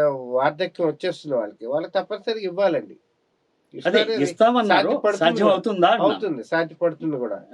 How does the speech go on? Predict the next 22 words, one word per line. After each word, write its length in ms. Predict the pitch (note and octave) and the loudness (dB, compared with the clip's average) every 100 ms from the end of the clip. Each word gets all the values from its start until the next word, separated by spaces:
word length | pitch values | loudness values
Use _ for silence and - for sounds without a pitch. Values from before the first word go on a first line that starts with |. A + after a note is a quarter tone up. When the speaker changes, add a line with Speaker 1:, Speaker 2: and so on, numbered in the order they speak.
| B2+ | -8
Speaker 2:
ఓకే. 180 | A#2+ | -6
Speaker 1:
ఎందుకంటే 340 | C#3+ D#3 A3 A3+ | -6 -4 -4 -2
ఆయన 140 | G#3+ | 0
నేను 140 | F3+ E3 | 0 0
సంపద 420 | D3+ C3+ C#3+ A3 | 0 -2 -4 -8
సృష్టించి 560 | G#3+ G3+ F#3+ B3 B3 B3 | -6 -10 -8 -6 -6 -4
నేను 180 | A#3 F#3+ | -2 -2
ఇస్తాను 360 | - G3+ F3 | -4 -4 -2
అంటున్నారు 400 | D#3 D3 D#3 C3+ | -4 -4 -4 -4
కానీ, 360 | B2+ D3+ A3 B3 _ _ _ | -2 -2 -2 -6 _ _ _
ఏదో 360 | D3 F3 G#3 A#3 | 0 2 4 4
ఎక్కడో 440 | G#3+ F3+ G#3+ A3+ | 2 0 0 0
బటన్ 400 | A3 F#3 F3+ G#3 | 2 0 0 -4
నొక్కుతాను, 540 | G#3 G3 - G3+ G3 G3 | -4 -6 -2 -2 0 -2
ఎక్కడో 300 | E3+ G3 G3 | -4 0 0
అప్పు 180 | F3+ F#3 | 0 -4
తెస్తాను, 500 | G3 E3+ G3 F#3 F#3+ | -8 -4 -2 0 0
లేకపోతే 460 | F3 D#3 E3+ F3+ | -2 -2 -4 -2
ఆ 60 | D#3+ | -4
సెక్రటేరియట్ 720 | C#3+ D3 F3 E3+ F3+ F#3 - | -2 -2 -2 -6 -6 -8 -4
తాకట్టు 340 | E3 D#3+ E3 | -4 -4 -8
పెట్టేస్తాను, 680 | D#3 E3 E3 D#3 E3+ D#3+ E3 | -8 -10 -10 -8 -6 -4 -6